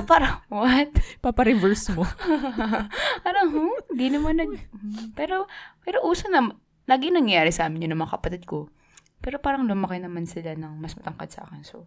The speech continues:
Speaker 2: So, this is
Speaker 1: Mm-mm.
Speaker 2: something that hindi ko, hindi talaga ako niniwala before,
Speaker 1: Mm-mm.
Speaker 2: but the, but it kind of happened na there were unfortunate circumstances after that.
Speaker 1: Mm-mm.
Speaker 2: Um,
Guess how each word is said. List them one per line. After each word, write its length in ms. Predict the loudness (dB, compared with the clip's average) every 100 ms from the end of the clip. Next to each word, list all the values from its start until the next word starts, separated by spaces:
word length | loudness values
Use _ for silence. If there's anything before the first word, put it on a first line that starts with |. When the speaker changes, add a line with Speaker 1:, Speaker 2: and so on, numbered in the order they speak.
| -6
Speaker 2:
So, 160 | -4
this 180 | -2 -2
is 100 | -2
Speaker 1:
Mm-mm. 80 | -2
Speaker 2:
something 300 | -2 -2 -2
that 120 | -4
hindi 340 | -4 -6 -8 -10
ko, 120 | -8
hindi 300 | -6 -6 -6
talaga 320 | -4 -2 -2
ako 80 | -4
niniwala 460 | -6 -4 -4 -4 -6
before, 460 | -8 -6 -6 -2
Speaker 1:
Mm-mm. 120 | 0
Speaker 2:
but 240 | 0 0 -2 -6 -12
the, 320 | -10 -8 -8 -10 -20 _ _ _
but 140 | -6 -4
it 100 | -4
kind 240 | -6 -4
of 160 | -4 -4
happened 540 | -6 -8 -8 -10 -10
na 140 | -10 -8
there 180 | -8
were 160 | -8 -10 -10
unfortunate 720 | -12 -12 -10 -10 -10 -12 -10
circumstances 800 | -10 -10 -10 -10 -10 -10 -12 -12
after 380 | -12 -12 -10 -10
that. 320 | -8 -10 -12 _ _ -6
Speaker 1:
Mm-mm. 280 | -4 -2
Speaker 2:
Um, 440 | -2 -2 -4 -8